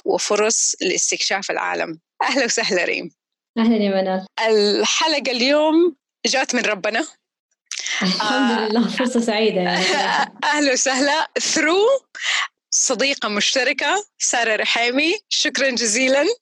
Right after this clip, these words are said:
Speaker 2: سارة يعني أكثر من أخت بالنسبة لي، فشكرًا.
Speaker 1: أوكي، سارة كلمتني، آه، رسلت لي voice note، قالت لي: "منال، في صاحبتي، آه، ريم،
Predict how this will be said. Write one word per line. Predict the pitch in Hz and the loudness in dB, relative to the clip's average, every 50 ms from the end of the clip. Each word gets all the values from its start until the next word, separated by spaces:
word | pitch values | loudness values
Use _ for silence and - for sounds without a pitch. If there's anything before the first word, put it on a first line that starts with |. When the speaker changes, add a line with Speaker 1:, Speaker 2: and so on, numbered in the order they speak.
| _ _ _ _ - | _ _ _ _ -12
Speaker 2:
سارة | - - 208 196 202 208 202 202 196 | -6 -2 0 0 2 2 2 2 0
يعني | 196 196 196 196 190 185 220 | 0 0 0 0 0 0 0
أكثر | 233 226 - - 220 208 196 | 0 0 0 0 0 0 0
من | 196 | 0
أخت | 185 208 226 220 - - | 0 0 -2 -2 -4 -2
بالنسبة | 190 196 190 202 202 - - 196 196 | 0 0 2 0 0 0 0 0 2
لي، | 185 190 214 240 226 | 2 4 4 2 2
فشكرًا. | 233 208 196 196 - 233 226 - 220 196 214 240 226 - - - - - - 247 | 2 0 0 0 0 0 0 0 0 2 2 2 2 0 -4 -8 -12 -8 -4 -2
Speaker 1:
أوكي، | 240 233 - 233 240 - - - | -2 -2 -2 -2 -4 -4 -6 -6
سارة | 262 - - 320 302 320 330 339 320 302 - | -4 -2 0 0 2 2 2 0 0 -2 -2
كلمتني، | - 254 254 254 240 226 247 285 285 - - 294 311 311 320 339 349 - _ - | -2 0 0 0 0 0 0 -2 -2 0 0 2 2 2 2 0 -2 -4 _ -4
آه، | 214 214 208 208 208 | -2 0 0 0 0
رسلت | 208 220 - - 247 240 285 - | 0 0 0 0 0 0 0 0
لي | 269 240 220 | 0 -2 0
voice | 190 240 233 269 247 - - 262 240 | 0 0 2 2 0 0 -2 0 0
note، | 254 294 381 - - - 269 214 220 | 2 2 2 0 -2 -4 -4 -2 0
قالت | 214 220 226 240 247 240 - | 0 0 0 -2 -4 -4 -2
لي: | 208 208 208 208 - - | 0 2 2 0 0 -2
"منال، | 226 208 214 214 214 233 240 269 330 359 349 - - - - - - - - - - - | -4 -4 -2 -2 -2 0 2 2 2 2 2 0 -4 -8 -8 -6 -4 -4 -4 -6 -8 -10
في | - - - 262 254 | -8 -4 -2 0 0
صاحبتي، | 247 - 254 254 254 - 254 240 269 262 311 330 359 415 427 - _ _ - | 0 0 0 0 0 0 0 0 0 0 0 2 2 2 0 -2 _ _ -4
آه، | 202 202 196 196 196 196 190 202 | -2 0 2 2 2 2 2 2
ريم، | 208 247 262 294 339 | 2 2 2 2 2